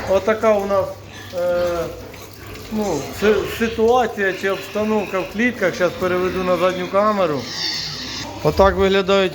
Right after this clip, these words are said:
клітки ввечері, тож свинки, ну,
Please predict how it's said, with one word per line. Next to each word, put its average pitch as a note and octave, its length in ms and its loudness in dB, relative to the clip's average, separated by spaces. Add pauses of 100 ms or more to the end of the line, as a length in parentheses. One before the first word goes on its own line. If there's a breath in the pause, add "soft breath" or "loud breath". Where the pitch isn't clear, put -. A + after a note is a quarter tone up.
клітки G3 400 0
ввечері, G3+ 760 2
тож F3 220 -4
свинки, F#3 480 -2 (420)
ну, F#3+ 240 2